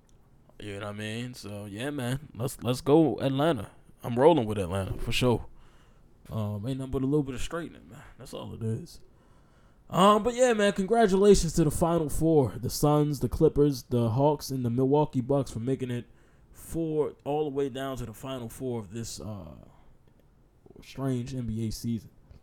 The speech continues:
Uh, but yeah, man, that's all I got for you guys, man. So shout out to Stadium Scene T V. Thank you guys all for one hundred subscribers. Hope we get, you know,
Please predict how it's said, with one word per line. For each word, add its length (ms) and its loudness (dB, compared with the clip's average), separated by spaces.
Uh, 260 -10
but 120 -8
yeah, 160 2
man, 180 2
that's 160 0
all 160 0
I 60 -2
got 180 0
for 140 -4
you 80 -4
guys, 360 2
man. 240 0
So 180 0
shout 180 -2
out 140 0
to 60 -14
Stadium 420 -4
Scene 280 -4
T 240 -4
V. 360 -4
Thank 220 -6
you 80 -8
guys 400 0
all 340 -2
for 160 -12
one 220 -10
hundred 200 -10
subscribers. 580 -4
Hope 200 0
we 80 -2
get, 300 -2
you 100 -2
know, 300 -6